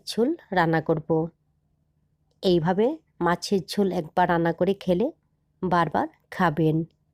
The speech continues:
তাহলে চলুন দেখে নিই মশলা ছাড়া সুস্বাদু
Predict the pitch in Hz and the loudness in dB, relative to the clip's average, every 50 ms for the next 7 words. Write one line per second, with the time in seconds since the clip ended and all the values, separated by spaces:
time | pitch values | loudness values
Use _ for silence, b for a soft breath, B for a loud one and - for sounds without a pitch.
0 | _ _ _ _ _ _ _ _ _ _ _ _ _ _ - 185 170 170 165 165 | _ _ _ _ _ _ _ _ _ _ _ _ _ _ -2 0 0 0 0 0
1 | 160 - - 196 190 190 190 170 165 156 - 202 202 226 269 302 - _ _ _ | -2 -2 0 0 2 2 2 2 0 0 0 0 0 0 -2 -4 -8 _ _ _
2 | _ _ _ _ _ _ _ _ _ - 180 175 175 165 - - - - 190 185 | _ _ _ _ _ _ _ _ _ -4 -2 -2 0 -2 -2 -6 -6 -2 -2 -2
3 | 185 185 - - - 180 175 165 185 226 302 - _ _ _ _ _ _ _ _ | -2 -2 -6 -8 -4 -2 0 0 0 -2 -4 -8 _ _ _ _ _ _ _ _
4 | _ _ _ _ _ _ _ - - - - 196 175 - - - 180 170 165 254 | _ _ _ _ _ _ _ -18 -10 -4 -2 -2 -2 -2 -4 -4 -4 -4 -2 -4